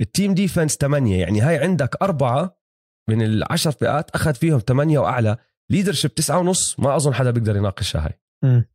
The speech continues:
Speaker 1: فهمت علي؟
Speaker 2: طبعا.
Speaker 1: فمع إنه كل المهارات التانية أوطى، بس عنده أشياء كتير مهمة للاعب بالان بي اي، وعنده إياها بطريقة كتير، كتير، كتير حلوة. فلليوم بعد نهاية الموسم هداك، أنا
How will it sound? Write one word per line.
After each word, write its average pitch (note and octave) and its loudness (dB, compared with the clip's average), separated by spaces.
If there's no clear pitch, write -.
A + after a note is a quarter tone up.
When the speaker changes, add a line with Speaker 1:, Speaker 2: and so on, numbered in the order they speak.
Speaker 1:
فهمت G2 -4
علي؟ G2+ 0
Speaker 2:
طبعا. C3+ 0
Speaker 1:
فمع - -4
إنه F3 2
كل F#3 0
المهارات D3 0
التانية A#2+ -2
أوطى، C3+ -2
بس F#2+ -2
عنده E3 0
أشياء D3 0
كتير A#3 -2
مهمة F#3 2
للاعب B2 0
بالان C3+ 0
بي A#2+ 0
اي، C3 2
وعنده C3+ 0
إياها C3 2
بطريقة G#2 0
كتير، G#2+ 0
كتير، G#2 -2
كتير A2+ -4
حلوة. F#2 -2
فلليوم B2+ 0
بعد D3+ -2
نهاية D#3 2
الموسم C3 0
هداك، A2 -2
أنا D#3+ 0